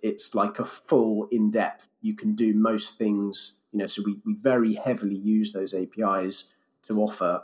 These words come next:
a really, really tight experience between the tools. And in terms of other features coming in the future that, you know, we really think are gonna change the game for us, we think that there's a really strong link between story mapping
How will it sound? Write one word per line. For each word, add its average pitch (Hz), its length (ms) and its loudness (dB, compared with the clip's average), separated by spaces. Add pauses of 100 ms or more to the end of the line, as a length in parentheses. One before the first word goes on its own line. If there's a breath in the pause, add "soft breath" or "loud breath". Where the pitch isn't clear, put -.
a 101 60 -4
really, 104 500 2
really 101 500 0 (300)
tight - 360 -4 (100)
experience 98 640 -4
between 95 340 -4
the 90 60 -2
tools. 92 480 -6 (1080 soft breath)
And 131 140 4
in 139 100 8
terms 175 380 6
of 143 200 4 (560)
other 123 200 2
features 120 640 2 (260)
coming 139 420 4
in 113 100 2
the 110 60 -2
future 131 540 0 (240)
that, 107 260 2 (100)
you 120 100 0
know, 104 120 0
we 107 160 0
really 110 220 2
think 110 260 -4
are 98 60 -4
gonna 101 220 -2
change 101 400 -2
the 104 80 -4
game 101 440 0 (200)
for 98 200 0
us, - 420 -2 (720 soft breath)
we 143 320 4
think 156 320 2
that 120 120 -2
there's 120 140 0
a 113 100 2
really 117 560 6
strong 113 440 2
link 113 280 0
between 104 320 -6
story 180 420 6
mapping 92 560 -2